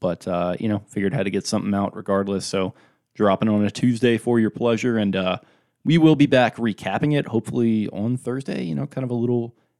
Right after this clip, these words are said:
after the game, uh, recap session. It's gonna feel weird doing that at, like, seven o'clock on a Wednesday night, but, you know, it is what it is. We're just kinda rolling with the punches here. So that's where we're at, like I said.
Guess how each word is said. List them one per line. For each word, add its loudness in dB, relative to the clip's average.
after -2
the 0
game, 2
uh, -4
recap -2
session. 0
It's -6
gonna -2
feel 0
weird -2
doing -2
that -4
at, -8
like, -10
seven -6
o'clock -6
on -4
a -4
Wednesday -6
night, -2
but, -10
you -12
know, -10
it -6
is -4
what -2
it -2
is. -2
We're -6
just -8
kinda -8
rolling 8
with 6
the 2
punches 0
here. -8
So -8
that's -6
where 2
we're 4
at, 2
like -4
I -2
said. -8